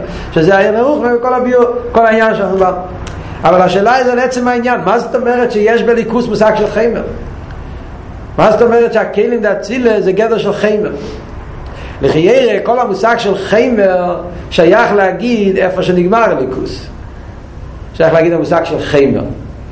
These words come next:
בליכוז לא שייך חמר, זאת אומרת, במילים אחרות. כולנו יודעים, א' ב' של חסידים, כל המאמרים, כל המקומות, יש, מדברים בנגיעה לאילום האצילס, אומרים, אילום האצילס זה אילום האחדוס.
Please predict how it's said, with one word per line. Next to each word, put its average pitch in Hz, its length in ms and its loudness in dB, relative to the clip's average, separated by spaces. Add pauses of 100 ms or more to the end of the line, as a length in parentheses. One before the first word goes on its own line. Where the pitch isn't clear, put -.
(280)
בליכוז 165 480 2
לא 185 60 2
שייך 196 220 0
חמר, 208 260 -2
זאת - 80 -4
אומרת, 190 140 4
במילים 196 160 4
אחרות. 151 640 -2 (360)
כולנו 254 220 4
יודעים, 262 340 2
א' 220 260 2
ב' 214 120 4
של 196 180 0
חסידים, 185 460 2 (240)
כל 185 140 2
המאמרים, 160 520 0
כל 156 80 -6
המקומות, 147 600 -2 (360)
יש, 160 280 4
מדברים 151 340 0
בנגיעה 180 320 2
לאילום 170 260 0
האצילס, 127 500 -2
אומרים, 127 300 0 (300)
אילום 131 160 2
האצילס 147 380 0
זה 156 60 2
אילום 170 200 2
האחדוס. 190 460 -6